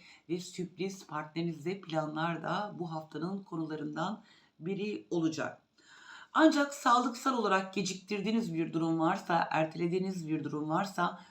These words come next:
bu hafta onu da gerçekleştirmenizi ayrıyeten öneririm.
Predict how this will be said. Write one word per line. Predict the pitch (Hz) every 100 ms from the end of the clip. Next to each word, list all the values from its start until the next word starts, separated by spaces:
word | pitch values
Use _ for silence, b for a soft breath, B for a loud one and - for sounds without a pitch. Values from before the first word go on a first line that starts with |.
| B
bu | 208 233
hafta | 170 165 170 180
onu | - 175 170
da | 160 185
gerçekleştirmenizi | 151 151 156 151 156 151 147 151 147 147 180 208 B B B -
ayrıyeten | 175 165 151 151 170 202 233 - -
öneririm. | 165 151 143 139